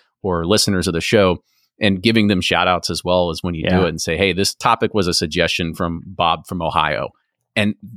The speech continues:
Speaker 1: that means all the world to some people that do listen, is to kinda give them that little nod.
Speaker 2: Yeah, and Bob from Ohio is gonna tell his four bourbon friends about his podcast episode, and you've just grown your audience by three.
Speaker 1: <laughs>
Speaker 2: So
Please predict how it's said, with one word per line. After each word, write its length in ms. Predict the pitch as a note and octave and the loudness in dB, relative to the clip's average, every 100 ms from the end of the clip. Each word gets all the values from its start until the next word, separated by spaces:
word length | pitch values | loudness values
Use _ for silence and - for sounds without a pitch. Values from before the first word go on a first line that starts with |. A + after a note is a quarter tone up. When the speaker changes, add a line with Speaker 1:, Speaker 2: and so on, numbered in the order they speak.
| - _ - | -20 _ -2
Speaker 1:
that 180 | B2+ | 0
means 160 | D3+ A#2+ | 2 4
all 160 | A2 A2+ | 4 4
the 80 | |
world 260 | F#2+ F2+ G2+ | 2 2 0
to 40 | F2+ | -2
some 180 | - D#2+ | -8 -8
people 260 | E2 E2 D#2+ | -10 -8 -6
that 180 | D#2 - | -6 -4
do 200 | F#2 E2 | -4 -4
listen, 320 | D#2+ - D#2+ | -6 -6 -6
is 100 | D#2+ | -10
to 80 | F#2 | -10
kinda 220 | E2 F2+ | -4 -4
give 140 | E2 E2+ | -4 -6
them 60 | |
that 120 | E2 D2 | -6 -6
little 200 | D#2+ D#2+ | -6 -4
nod. 340 | E2 E2+ - _ _ _ _ _ _ - | -2 -2 -6 _ _ _ _ _ _ 0
Speaker 2:
Yeah, 180 | A2 G2 | 4 4
and 100 | F#2 | 4
Bob 180 | A2 | 2
from 140 | - G#2+ | 4 2
Ohio 240 | F#2 A#2 | 4 4
is 100 | G2+ | 2
gonna 220 | F2+ F2 | 2 0
tell 280 | E2+ G#2 G2 | 2 2 2
his 240 | E2 G2 F#2 | 2 0 0
four 400 | - G#2+ F#2 E2 - | 0 2 4 2 -2
bourbon 440 | A2+ G2 F2 E2+ | 0 2 4 2
friends 440 | F2 F#2+ E2 E2 - _ _ _ _ _ | 2 0 0 -2 -6 _ _ _ _ _
about 440 | - - D#2+ D2+ - _ _ | -2 0 2 0 -2 _ _
his 220 | F#2 G2 | 0 0
podcast 420 | - F2+ - - | 0 0 0 0
episode, 320 | A2 - F#2 | 0 2 2
and 180 | D#2+ E2 | 4 4
you've 120 | F2 | 4
just 200 | D#2+ F2 | 2 0
grown 220 | - F2 D#2+ | 2 2 2
your 160 | E2 | 2
audience 440 | A2+ F2+ D2+ - - E2+ | 2 2 -2 -4 -4 0
by 120 | - | 2
three. 320 | B2+ F#3+ G#2+ C#3+ | 2 2 2 2
Speaker 1:
<laughs> 60 | A2 | 0
Speaker 2:
So 300 | - E2+ | -2 -4